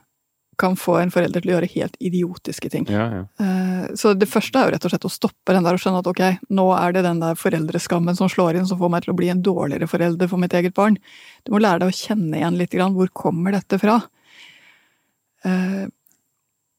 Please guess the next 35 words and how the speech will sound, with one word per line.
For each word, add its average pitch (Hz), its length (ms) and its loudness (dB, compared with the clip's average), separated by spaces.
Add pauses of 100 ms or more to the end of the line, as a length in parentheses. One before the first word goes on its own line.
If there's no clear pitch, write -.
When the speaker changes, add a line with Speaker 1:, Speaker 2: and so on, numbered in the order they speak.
Speaker 1:
om 220 180 6
vi 247 140 6
vil 208 320 4
at 208 160 0
barna 185 340 2
skal 220 200 -2
bli 240 120 4
mer 214 460 6
inn 202 240 2
mot 240 160 2
midten, 254 480 4
så 247 100 -2
må 233 120 6
jeg 226 100 4
bare 208 220 4
si, 220 160 4 (520)
jeg 220 220 2
vet 170 400 -8
ikke - 160 -2
alltid 208 240 0
om 233 80 2
det - 80 0
er 185 140 2
så 247 100 0
mye 247 220 6
å 277 40 4
gjøre. 254 360 4 (100)
Det 202 240 4
som 269 160 0
får 220 600 0
barn 190 440 2 (200)
til 196 260 4 (120)
å 208 300 4 (720)
ta, 165 280 -2 (260)
altså, - 380 -4